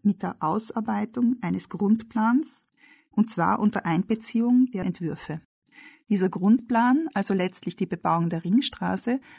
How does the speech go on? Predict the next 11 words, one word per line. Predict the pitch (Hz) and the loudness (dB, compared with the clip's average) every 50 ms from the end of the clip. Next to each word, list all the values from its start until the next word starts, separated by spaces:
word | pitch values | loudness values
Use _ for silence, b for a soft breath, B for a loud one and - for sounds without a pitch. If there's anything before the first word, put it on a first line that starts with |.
| B B B | B B B
wurde | 208 220 240 262 233 | 0 2 2 2 2
dann | 233 214 202 208 - | 2 2 2 2 0
achtzehnhundertneunundfünfzig | 196 185 - - - 185 175 175 - 175 170 165 170 190 214 220 220 - 208 214 - - - - | -2 -4 -4 -6 -4 -4 -2 -2 -2 -2 -2 -2 0 2 2 2 2 2 0 0 0 -2 -10 -8
genehmigt. | - 208 170 165 160 160 160 165 - - - - - _ _ _ _ _ b b b b b b b b b _ - | -4 -2 -2 0 0 -2 -4 -6 -8 -12 -20 -20 -20 _ _ _ _ _ b b b b b b b b b _ -6
Die | 220 - - | -4 -2 -2
öffentlichen | 247 254 - 269 254 - 208 - 185 170 | -2 0 2 0 0 0 0 -2 -2 -2
Gebäude, | - 165 - - 165 160 170 185 202 202 269 277 302 320 302 - _ _ _ _ | -4 -6 -8 -6 -4 -2 0 0 0 2 2 2 2 2 0 -6 _ _ _ _
Oper, | - 202 190 214 214 - - 226 220 220 214 214 | -4 -2 -2 -2 -2 -4 -2 -2 0 0 0 -2
Volks- | - - 190 208 220 220 - - 180 | -4 -2 -2 -2 -2 -4 -6 -8 -6
und | 170 165 | -6 -4
Burgtheater, | - 220 220 220 - 226 202 196 196 202 196 - 202 | -4 -4 -6 -4 -4 -4 -2 -2 -2 -4 -6 -8 -10